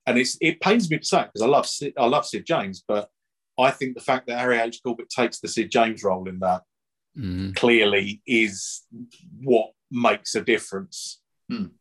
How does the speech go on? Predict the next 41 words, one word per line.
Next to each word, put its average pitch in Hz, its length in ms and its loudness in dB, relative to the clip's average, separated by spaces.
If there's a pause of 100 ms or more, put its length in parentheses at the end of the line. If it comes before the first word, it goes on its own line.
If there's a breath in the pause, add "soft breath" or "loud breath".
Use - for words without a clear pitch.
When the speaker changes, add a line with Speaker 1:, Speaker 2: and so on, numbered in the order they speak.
(600)
Speaker 1:
'Cause 104 180 2
I 107 100 0
think 107 260 -2
he's 107 240 -6
just, - 300 -8
but, 117 200 -2
um, 104 300 0
but 123 140 2
anyway, 127 280 6
but 127 280 4
yeah, 131 220 2
so 120 300 2
House 139 300 -4
by 117 120 -2
Nightmare 117 520 -2
Pup, 113 220 -6
the 120 180 -2 (100)
House 175 300 -2
in 135 80 -4
Nightmare 123 400 0
Park, 110 200 0 (340)
a - 40 -14
very 247 300 6
old 214 320 4
film 131 300 2
that 127 100 0
I 123 140 -2
have 127 120 -2
finally 117 380 -2
seen, 117 440 -2
but 123 140 2
I 120 100 -4
did 117 180 -6
actually 117 300 -4
rather 113 300 2
enjoy. 117 300 -8 (400)
And 113 140 4
I 120 100 8
would 117 200 -6
definitely 120 420 -2
say, 113 520 2